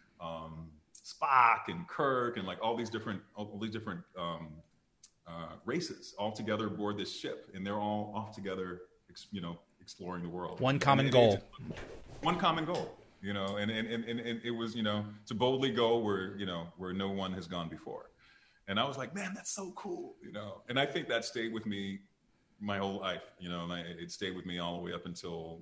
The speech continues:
Speaker 1: um, I really became an actor, you know. And I came to L A twenty-five years ago. I wanted to be a cop on N Y P D Blue 'cause I thought, you know, I love N Y P D Blue. I think it's one of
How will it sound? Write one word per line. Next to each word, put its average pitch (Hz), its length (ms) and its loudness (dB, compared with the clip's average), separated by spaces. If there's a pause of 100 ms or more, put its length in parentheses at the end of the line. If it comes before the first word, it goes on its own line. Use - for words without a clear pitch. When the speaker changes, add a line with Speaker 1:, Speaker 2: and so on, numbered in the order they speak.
(140)
Speaker 1:
um, 82 380 -10 (500)
I 90 40 -6
really 92 200 -2
became 87 300 -4
an 85 80 -2
actor, - 300 -6 (180)
you 80 80 -12
know. 80 420 -10
And 85 500 -4
I 117 80 0
came 151 300 -2
to 104 140 -2
L 113 200 0
A 107 400 -2 (600)
twenty-five 127 380 0
years 104 180 0
ago. 95 180 2
I 92 40 2
wanted 104 220 0
to 90 60 -6
be 92 120 -2
a - 40 -2
cop - 380 -8
on 90 100 -4
N 90 120 -4
Y 87 120 -2
P 95 160 -8
D 90 120 -4
Blue 87 540 -4 (880)
'cause 110 120 -2
I 107 80 4
thought, 104 280 -2
you 117 100 -8
know, 98 80 -2
I 92 120 -2 (300)
love 104 280 4
N 90 100 -2
Y 87 100 -2
P 92 140 -6
D 87 80 -4
Blue. 90 200 -2
I 85 60 -2
think 92 140 -2
it's 120 60 2
one 117 100 4
of 113 60 6